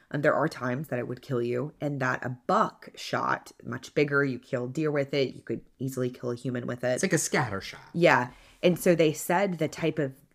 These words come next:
Speaker 1: shots that Paul had, that he actually got shot at first with a buck shot, and that it, like, one in a million chances,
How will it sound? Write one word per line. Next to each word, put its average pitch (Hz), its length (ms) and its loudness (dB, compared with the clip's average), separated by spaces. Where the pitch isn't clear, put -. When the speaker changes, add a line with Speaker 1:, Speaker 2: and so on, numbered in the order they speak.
Speaker 1:
shots - 720 0
that 131 260 -4
Paul 208 580 4
had, 123 560 -2
that 135 360 0
he - 260 -6
actually 170 500 0
got 135 340 0
shot 147 380 -4
at - 220 -8
first 135 560 -4
with 135 280 -2
a 127 300 -2
buck - 420 0
shot, - 580 -2
and 139 560 2
that 131 720 0
it, 135 400 2
like, 131 140 0
one 131 300 0
in 151 100 4
a 143 40 2
million 135 360 2
chances, 123 640 -2